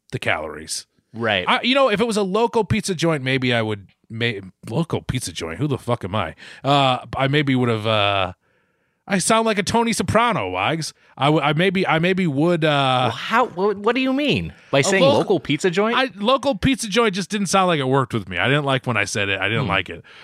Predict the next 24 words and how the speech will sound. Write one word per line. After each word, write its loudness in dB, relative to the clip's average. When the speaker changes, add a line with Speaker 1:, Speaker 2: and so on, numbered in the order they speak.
Speaker 1:
But, 2
uh, 4
if 0
it's, 0
like, 0
a 2
local 2
pizza 0
place, 0
then 0
I 4
would 2
probably 2
tell 0
them. -2
But -2
if -2
it's -8
Domino's, 2
I 0
just, -10
who, -4
who, -6
who, -8